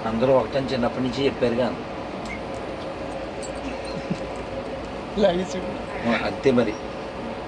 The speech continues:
Speaker 1: జా-, జేబులు పెట్టి, కింద పెట్టండి. ఏ, కాబట్టి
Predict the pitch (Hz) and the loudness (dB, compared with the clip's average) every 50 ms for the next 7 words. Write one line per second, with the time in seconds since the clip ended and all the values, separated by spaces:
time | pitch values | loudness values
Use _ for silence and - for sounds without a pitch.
0 | - - 127 139 110 117 139 151 151 135 123 110 - 120 110 - - 127 139 139 | 4 8 8 8 10 8 6 6 8 6 4 2 0 -2 -4 -2 -2 0 2 2
1 | 120 110 - 110 117 - - - - - - - - - - - - - - - | 2 2 0 -2 -2 -2 -4 -6 -6 -6 -6 -6 -6 -6 -8 -6 -6 -6 -6 -6
2 | - - - - 139 185 254 269 233 233 - - - - - - - - - - | -6 -6 -4 0 4 4 6 6 4 2 0 -4 -6 -6 -6 -6 -6 -6 -6 -6
3 | - - - - 135 143 151 160 175 - - 165 156 143 143 147 151 156 143 | -6 -6 -4 0 0 2 4 4 2 2 4 4 4 4 4 4 4 2 0